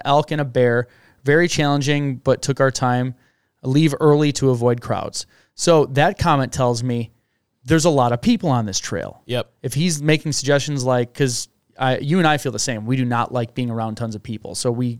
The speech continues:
Speaker 1: go at certain times where we think, uh, no one else will be there. So that's enough that he's commenting on it. Now here, uh, and again, these will be on Facebook for the audio, the audio listeners only. Uh, here are some photos taken by the All Trail users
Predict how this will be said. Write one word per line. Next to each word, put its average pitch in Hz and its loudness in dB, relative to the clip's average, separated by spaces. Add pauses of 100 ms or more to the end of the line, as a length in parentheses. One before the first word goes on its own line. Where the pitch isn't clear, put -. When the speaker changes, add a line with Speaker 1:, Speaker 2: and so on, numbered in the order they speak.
Speaker 1:
go 127 4
at - -6
certain 123 -4
times 120 -4
where 113 -10
we 110 -6
think, 117 -10 (580)
uh, 104 -4 (880)
no 151 2
one 131 4
else 123 0
will 123 -4
be 117 -4
there. - -10 (560)
So 131 4 (120)
that's 143 -2
enough 143 0
that 135 0
he's 123 -4
commenting 107 -8
on 101 -12
it. - -18 (380)
Now 123 0
here, 185 2
uh, 131 2
and 143 -2
again, 147 2
these 143 2
will 151 0
be 147 0
on 135 0
Facebook 135 -2
for 131 -2
the 123 -2
audio, 123 4 (300)
the 123 -2
audio 127 2
listeners 120 -2
only. 117 -4 (520)
Uh, 120 2
here 170 4
are 180 6
some 170 -2
photos 143 2
taken 139 0
by 135 4
the 131 2
All 127 2
Trail 135 2
users 127 0